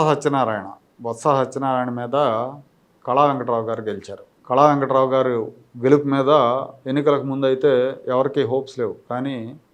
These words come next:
అజేయుడు అనుకున్న బొత్స సత్యనారాయణని కళా వెంకట్రావు గారు ఓడించారు.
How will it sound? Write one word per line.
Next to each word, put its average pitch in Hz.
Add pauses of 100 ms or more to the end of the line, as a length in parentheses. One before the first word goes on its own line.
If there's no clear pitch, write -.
(180)
అజేయుడు 147
అనుకున్న 131 (100)
బొత్స 110 (160)
సత్యనారాయణని 113 (100)
కళా 117
వెంకట్రావు 110
గారు 101 (100)
ఓడించారు. 104